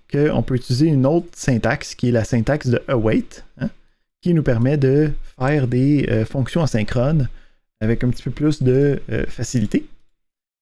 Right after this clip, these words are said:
Donc, euh, j'ai déjà les, euh, différentes, euh,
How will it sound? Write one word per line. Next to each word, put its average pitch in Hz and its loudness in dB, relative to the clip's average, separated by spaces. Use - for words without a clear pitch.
Donc, 104 0
euh, 110 0
j'ai 143 2
déjà 139 2
les, 147 2
euh, 110 0
différentes, 131 0
euh, - -2